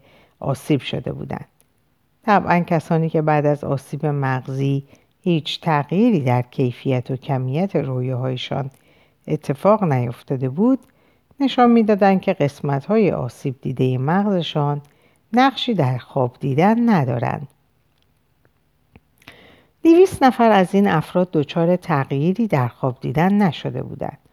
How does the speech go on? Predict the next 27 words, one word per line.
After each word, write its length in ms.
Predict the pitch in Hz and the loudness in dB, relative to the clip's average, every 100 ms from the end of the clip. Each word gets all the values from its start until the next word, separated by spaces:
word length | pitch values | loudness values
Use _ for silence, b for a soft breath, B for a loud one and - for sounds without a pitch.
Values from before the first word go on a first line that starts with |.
| _ _ _ _ _ _ - | _ _ _ _ _ _ -4
این 180 | 170 | 0
نشان 360 | 160 143 175 156 | 2 2 2 2
می‌داد 320 | 156 151 147 | 2 0 0
که 120 | - | 0
مراکز 680 | 147 135 135 131 - 143 135 | 0 2 2 0 -2 -4 0
دخیل 640 | 147 - 131 - 208 233 180 | -2 0 0 0 0 0 0
در 260 | 135 131 151 | -2 -2 0
امر 340 | 147 135 131 | -2 -2 -4
خواب 300 | 123 139 123 - | -4 -4 -4 -6
دیدن 420 | 135 147 165 196 | -4 0 2 2
محدودند 720 | 180 123 - - 160 143 - - b b b b b - | 0 -2 -4 -6 -4 -6 -8 -16 b b b b b -4
و 120 | 131 | 0
در 180 | 127 123 | 2 2
همهٔ 420 | 123 123 127 127 | 0 -2 -2 -2
نقاط 440 | 123 123 123 - | -2 -2 -4 -2
مغز 720 | 131 123 143 160 170 - - - | -2 -2 0 0 -2 -10 -20 -10
حضور 520 | 135 123 143 156 170 | -8 -4 -2 -2 0
ندارند. 500 | 165 120 120 - - _ _ _ _ _ _ _ _ _ _ | 0 0 -4 -8 -14 _ _ _ _ _ _ _ _ _ _
کسانی 440 | 269 254 262 247 | -2 0 2 0
که 140 | 226 214 | 2 0
دچار 460 | 180 165 170 165 | 0 -2 -2 -2
صدمه 760 | 165 - 147 135 131 139 151 160 | -2 -2 0 0 0 0 0 0
به 120 | 151 | -2
ناحیهٔ 760 | 131 131 123 127 131 139 139 135 | -2 -2 -4 -2 -2 -2 -2 -2
سوم 640 | - 135 123 135 202 196 | -2 -2 -2 0 0 0
کورتکس 680 | 113 - 127 - 202 214 - | -2 -6 -6 -4 -4 -4 -6
بینایی 680 | 143 127 127 123 123 123 | -6 -4 -4 -4 -4 -6